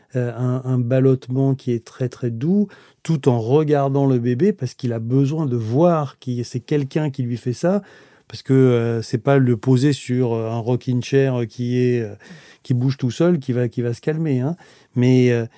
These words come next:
c'est sûr que si on fait cette manœuvre-là, on lui apporte une réponse à « Est-ce qu'il y a quelqu'un ici ? » Et, et, et c'est, euh, extrêmement, euh, euh, délicat et, et raisonné ce que vous faisiez,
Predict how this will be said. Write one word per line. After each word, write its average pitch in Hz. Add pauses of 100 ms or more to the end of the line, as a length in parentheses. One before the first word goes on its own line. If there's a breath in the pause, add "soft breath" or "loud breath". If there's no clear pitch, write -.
(140 soft breath)
c'est -
sûr 190
que 135
si -
on 139
fait 147
cette 131
manœuvre-là, 127
on 131
lui 123
apporte 185
une 127
réponse 151
à « 156
Est-ce 139
qu'il -
y 123
a 120
quelqu'un 123
ici ? » 170 (800 soft breath)
Et, 120
et, 123
et 117
c'est, 117
euh, 117
extrêmement, 127
euh, 107 (480 loud breath)
euh, 113
délicat 135
et, 123
et 120
raisonné 131
ce 131
que -
vous 117
faisiez, 151